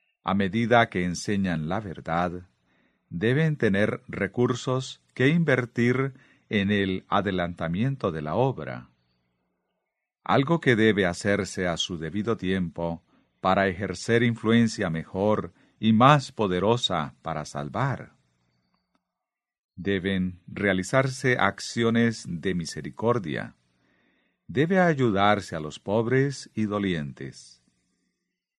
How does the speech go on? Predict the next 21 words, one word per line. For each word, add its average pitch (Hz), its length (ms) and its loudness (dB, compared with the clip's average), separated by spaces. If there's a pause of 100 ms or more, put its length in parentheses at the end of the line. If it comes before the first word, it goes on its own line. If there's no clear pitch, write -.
(100)
Deben 98 640 -2
asignarse 95 920 -4
donativos 110 840 0
y 95 100 -4
ofrendas 110 840 0 (480)
para 87 280 2
este 104 360 -4
propósito. 82 880 -8 (1300)
Esto 147 380 -2
debe 87 260 -2
hacerse 90 800 -6 (280)
especialmente 170 840 0
en 151 120 0
los 139 180 -2
campos 123 480 -2
nuevos, 87 680 -4 (400)
donde 120 340 4
nunca 127 600 6
se 95 260 -2
ha 101 360 4
enarbolado 95 1300 0